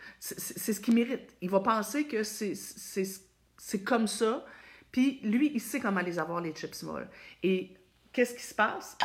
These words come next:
quand on accorde beaucoup trop d'attention à, au mauvais comportement et pas assez d'attention à l'enfant quand il se comporte bien ?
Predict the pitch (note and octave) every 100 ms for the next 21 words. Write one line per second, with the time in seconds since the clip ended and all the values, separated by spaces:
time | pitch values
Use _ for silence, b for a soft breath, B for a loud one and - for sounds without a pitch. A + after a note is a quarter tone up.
0 | - G3+ G3+ F3 E3 F#3+ F#3 G3 A3 D4+
1 | - D#4 D4 A#3+ - - C4+ C4 G#3+ G#3
2 | G3+ F#3+ G3+ G#3 - F#3 F3+ F3+ B B
3 | B B B B - G3+ G#3+ A3+ A3 G#3+
4 | A3+ G3 F#3+ F#3 F#3+ G3 G3 G3 F#3 F#3+
5 | B3+ A#3+ - G3+ G#3 A3+ A3 - - -
6 | E3+ F#3 G3 E3+ - F#3+ F#3 E3+ D#3 F3
7 | F3+ E3+ D3+ - D#3+ D#3 D#3 D3+ D3 C#3+
8 | - E3 D#3+ G#3